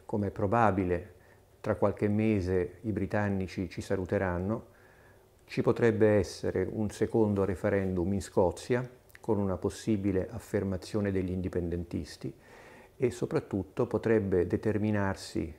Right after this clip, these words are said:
un confine duro tra Irlanda e quello che sarebbe un regno britannico ormai fuori dallo spazio comunitario,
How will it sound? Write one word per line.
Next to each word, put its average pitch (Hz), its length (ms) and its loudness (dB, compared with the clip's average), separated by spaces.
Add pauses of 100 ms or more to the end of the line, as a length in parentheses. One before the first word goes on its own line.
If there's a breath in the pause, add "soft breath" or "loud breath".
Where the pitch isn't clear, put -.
(120)
un 95 360 -2
confine 101 640 -2
duro 98 500 2 (320 loud breath)
tra 92 460 0
Irlanda 95 840 -2
e 95 340 -4 (840)
quello 92 240 -2
che 92 300 -4
sarebbe 92 640 -4
un 90 540 -4
regno 101 460 0
britannico 92 960 -2
ormai 92 380 -4
fuori 95 480 0
dallo 87 220 -4
spazio - 440 -8
comunitario, 104 840 -2